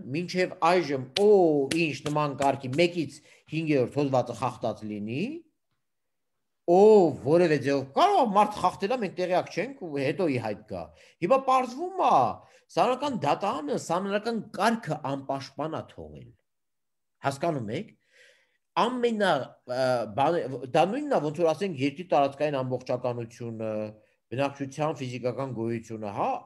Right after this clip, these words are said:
այդպիսի խոշոր օբյեկտ է ինքը ազգային անվտանգության, սանրական կարգը։ Այսինքն ստացվում է, սանրական դատան ասես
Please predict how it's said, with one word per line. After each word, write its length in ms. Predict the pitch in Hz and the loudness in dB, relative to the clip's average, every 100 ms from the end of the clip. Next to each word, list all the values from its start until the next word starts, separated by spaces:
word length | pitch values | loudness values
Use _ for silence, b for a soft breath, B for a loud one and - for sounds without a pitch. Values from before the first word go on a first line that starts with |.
| - | -6
այդպիսի 420 | 147 139 135 196 | -6 -6 -8 -10
խոշոր 600 | - 156 156 156 175 185 190 | -6 0 0 0 2 2 2
օբյեկտ 560 | 165 143 139 143 135 - | 0 0 2 0 0 -6
է 80 | 107 | -6
ինքը 380 | 104 104 113 - | -6 -10 -12 -10
ազգային 420 | 113 120 123 127 139 | -8 -6 -4 -2 -4
անվտանգության, 800 | 117 110 110 107 110 - 90 - | -6 -8 -10 -10 -12 -12 -14 -12
սանրական 440 | 113 110 139 135 | -10 -6 -6 -6
կարգը։ 420 | 127 104 101 - 78 - b b b b b b _ _ _ | -6 -8 -10 -18 -18 -20 b b b b b b _ _ _
Այսինքն 360 | 202 240 294 294 | -2 -2 -4 -6
ստացվում 460 | - 180 - 262 | -4 -6 -6 -6
է, 60 | 208 | -2
սանրական 400 | 165 165 214 185 | 0 -2 -2 -2
դատան 280 | 135 135 196 | -2 -2 -4
ասես 160 | 139 131 | -6 -12